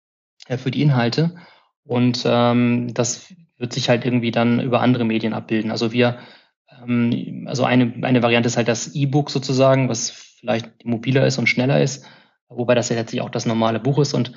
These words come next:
ansonsten, äh, also du bist ja ein sehr gutes Beispiel, ähm, mit, mit dem Blog, ähm, wo du halt, ähm, sehr, sehr viele Inhalte auch transportierst,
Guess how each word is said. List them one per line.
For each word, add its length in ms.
ansonsten, 640
äh, 140
also 340
du 140
bist 180
ja 60
ein 80
sehr 100
gutes 240
Beispiel, 560
ähm, 340
mit, 240
mit 140
dem 100
Blog, 360
ähm, 380
wo 80
du 120
halt, 320
ähm, 280
sehr, 140
sehr 120
viele 480
Inhalte 380
auch 100
transportierst, 760